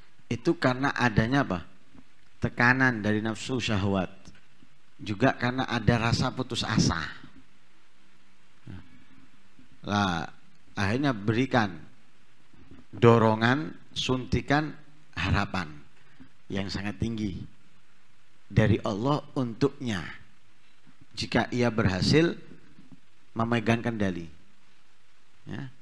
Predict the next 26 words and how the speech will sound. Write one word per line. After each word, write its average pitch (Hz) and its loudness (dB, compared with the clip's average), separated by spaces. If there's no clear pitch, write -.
Lah, 135 10
untuk 190 6
meme-, 196 6
berhasil 143 10
memegang 180 6
kendali 143 6
itu, 185 2
ya 107 2
itu 131 2
tadi. 127 2
Ingatkan 165 6
dengan 127 0
apa 135 2
yang 131 0
telah 127 0
dijanjikan 107 2
oleh 107 2
Allah 123 2
bagi 104 2
pelaku 120 0
kebaikan. 95 0
Orang-orang 127 4
yang 127 -2
melakukan 127 0
ketaatan 120 4
dan 139 8